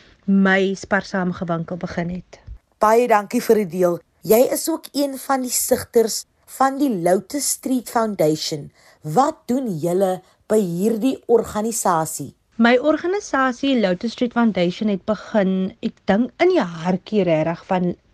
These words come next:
Speaker 1: die covid pandemic, maar uiteindelik, ek kan sê dat dit voor daai tyd begin, want my hart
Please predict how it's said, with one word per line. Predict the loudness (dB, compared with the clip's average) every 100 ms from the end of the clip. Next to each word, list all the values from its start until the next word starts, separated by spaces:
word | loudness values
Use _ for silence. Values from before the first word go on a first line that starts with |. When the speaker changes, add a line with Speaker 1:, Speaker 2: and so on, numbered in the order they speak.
| -6
Speaker 1:
die | 2 2 2 -2 _ _ _
covid | 0 2 2 -4 -2
pandemic, | -2 0 0 0 0 -2 -4 -18 -20 -2
maar | 4 6
uiteindelik, | 4 4 4 4 4 0 _ -20 -6
ek | -6
kan | 0 2
sê | 2 2 2
dat |
dit | 0 -6
voor | -8 2 6 6 6
daai | 4 2
tyd | 0 -4 -6
begin, | -4 -2 -2
want | -2 -2
my | 0
hart | -2 -4